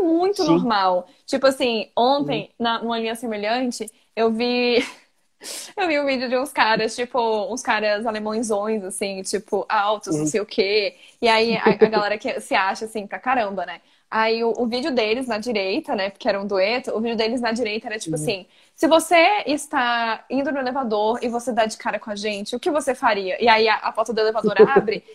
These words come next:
Speaker 1: e tem os caras lá, assim, tipo, tudo encostado, assim, com jaquetona, não sei o quê,
Speaker 2: Aham.
Speaker 1: pagando de gostoso, né? Aí, mentira, não é nenhum dueto, era uma costura. Aí o vídeo corta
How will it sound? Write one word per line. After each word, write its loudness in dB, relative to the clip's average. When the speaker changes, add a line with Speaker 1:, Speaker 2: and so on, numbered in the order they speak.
Speaker 1:
e 0
tem 2
os -2
caras 2
lá, 0
assim, -10
tipo, -4
tudo -4
encostado, -2
assim, -6
com -12
jaquetona, 0
não -10
sei -6
o -8
quê, 6
Speaker 2:
Aham. 12
Speaker 1:
pagando 0
de -10
gostoso, 0
né? -8
Aí, 0
mentira, -4
não -4
é -4
nenhum -4
dueto, -4
era -2
uma -4
costura. -2
Aí 6
o 2
vídeo -4
corta 2